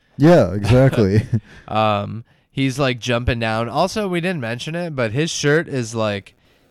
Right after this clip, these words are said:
Speaker 2: his shirts, rather, are not big enough, and he always has this little pudge in his, like, belly button
Speaker 1: Yeah,
Speaker 2: showing.
Speaker 1: a muffin top.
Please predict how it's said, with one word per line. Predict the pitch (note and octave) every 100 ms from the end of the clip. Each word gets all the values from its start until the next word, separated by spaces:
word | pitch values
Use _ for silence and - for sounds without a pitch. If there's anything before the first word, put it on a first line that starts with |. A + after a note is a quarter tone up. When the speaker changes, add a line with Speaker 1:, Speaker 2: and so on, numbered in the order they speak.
| -
Speaker 2:
his | C#3+ C3
shirts, | - C#3+ C3+ A2+ - - - - _ -
rather, | G2+ G2+ G2 G2+ G#2+ _ _ -
are | B2 C3
not | C3+ D3+ - _ _ -
big | C3+ D3+
enough, | D3+ F#2+ F#2 -
and | A#2+
he | A#2+
always | C3 C3+
has | D3+ C#3+
this | D3 C3+
little | C#3+ A#2+
pudge | - C3 B2+ G2 G2+ - -
in | A2+
his, | G#2+ G#2+ G#2+
like, | G#2 G2
belly | G#2 A2 A2
button | G2+ G#2+ C#3+
Speaker 1:
Yeah, | D3+ A2
Speaker 2:
showing. | G2 G2+ -
Speaker 1:
a | -
muffin | A#2+ A#2 - A2+
top. | G2+ F#2+ E2